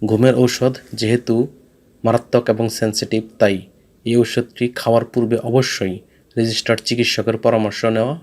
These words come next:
বাধ্যতামূলক। এই ওষুধটি সেবনের পর কিছু সাইড এফেক্টস বা পার্শ্ব প্রতিক্রিয়া দেখা দিতে পারে, যেমন মস্তিষ্কের অবসন্নতা,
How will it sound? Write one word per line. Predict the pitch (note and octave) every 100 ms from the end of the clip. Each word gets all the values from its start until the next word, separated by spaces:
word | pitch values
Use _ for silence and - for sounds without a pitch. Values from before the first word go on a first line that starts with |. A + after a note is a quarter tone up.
| -
বাধ্যতামূলক। | A2+ G#2 G#2+ G2+ F#2+ F#2+ - _ _ _ _ _ - _ _ A#2
এই |
ওষুধটি | B2 A#2+ B2 - A2+ C#3+ -
সেবনের | - A#2 A2+ B2 B2+ A#2
পর | G#2+
কিছু | - A2
সাইড | A2 A2 G#2+
এফেক্টস | G#2+ A#2 A2 A2+
বা | A2
পার্শ্ব | A2 - A2
প্রতিক্রিয়া | A#2+ A#2+ G#2+ A2 G#2+
দেখা | G#2+ G#2 G#2+
দিতে | G2+ G2+
পারে, | G#2 G2+
যেমন | F#2+ G#2+ G#2+ B2+ - _ - - - _ -
মস্তিষ্কের | A#2 - B2 - - A#2
অবসন্নতা, | - A#2+ A#2+ - A2+ A2 A2